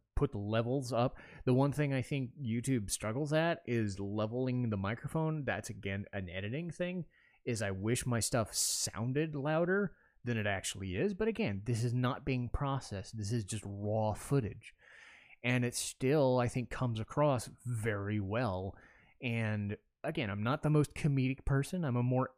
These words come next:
analytical person, and I think that comes across in the microphone itself. It does what it needs to do. It's not trying to boost my voice or boom my voice. It's just there to do a good thing and do a good thing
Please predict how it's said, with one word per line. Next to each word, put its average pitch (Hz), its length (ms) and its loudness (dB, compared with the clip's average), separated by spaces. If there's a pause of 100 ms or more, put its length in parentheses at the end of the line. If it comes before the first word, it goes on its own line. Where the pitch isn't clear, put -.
analytical 123 720 0
person, 117 480 -2
and 135 100 0
I 117 100 0
think 120 340 -4 (180)
that 113 240 -2 (180)
comes 123 360 -2
across 117 480 -2
in 123 240 -2
the 110 60 0
microphone 107 720 -2
itself. 104 540 0 (1000)
It 135 200 0
does 131 360 6
what 120 200 2
it 123 140 -4
needs 113 500 -2
to 113 140 0
do. 101 320 0
It's - 160 -6
not 120 480 0
trying 120 380 2
to - 180 -2
boost 110 480 0
my 120 200 0
voice 110 380 0
or 113 100 0
boom 113 540 0
my 113 160 4
voice. 113 420 0
It's 104 200 -4
just 104 280 -2 (140)
there 110 600 -2
to - 160 -4
do 104 380 -2
a 95 120 -2
good 107 420 -2
thing 123 400 -2
and 110 140 -2
do 101 160 -2
a 98 100 -2
good 104 360 -6
thing 104 280 -2